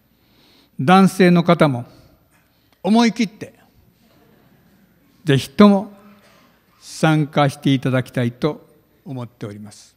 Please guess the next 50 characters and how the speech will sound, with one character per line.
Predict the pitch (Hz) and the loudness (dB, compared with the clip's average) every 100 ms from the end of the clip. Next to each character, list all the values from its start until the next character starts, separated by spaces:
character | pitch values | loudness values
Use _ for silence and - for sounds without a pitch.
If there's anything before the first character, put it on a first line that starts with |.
| _ _ _ _ _ _ _ _ _ _ _ _ _ _ _ _ _ _ _ _ _ - | _ _ _ _ _ _ _ _ _ _ _ _ _ _ _ _ _ _ _ _ _ 0
名 | 151 | 0
主 | 156 | 2
様 | - 156 | 0 2
に | 151 | 2
お | 160 156 180 180 | 0 0 0 0
喜 | 185 | 0
び | 175 | -2
い | |
た | 170 175 | 0 0
だ | 175 | 0
け | 175 | 0
る | 165 | 2
よ | 156 | 0
う | |
な | 127 113 - _ _ _ _ _ _ _ | 0 -6 -16 _ _ _ _ _ _ _
素 | _ - 160 | _ -8 0
晴 | 190 | 4
ら | 240 | 6
し | 226 226 185 | 4 4 4
い | |
も | 151 | 6
の | 160 165 | 4 4
と | 147 | 0
さ | 131 131 | -2 -4
せ | 147 | -4
て | 127 | -2
い | 123 | -4
た | 110 | -4
だ | 113 113 | -8 -10
き、 | - - _ _ _ _ _ _ | -14 -20 _ _ _ _ _ _
私 | 147 135 151 - | -4 -2 -2 -2
ど | 147 | 0
も | 143 | 2
の | 135 131 | 2 0
代 | 147 202 | 0 0
表 | 180 202 185 | 0 0 0
と | 185 | 2
な | 190 | 2
っ | 190 - | 0 -6
て | - | -8
歌 | 165 143 147 | -6 -4 -2
わ | 139 | -2
れ | 135 | -2
る | 123 | -4
方 | 123 160 165 | -6 -4 -2
々 | 175 151 127 | -4 -4 -6
と | - | -2
も | 175 180 | 0 0
ど | 175 | -4
も、 | 165 - | -8 -16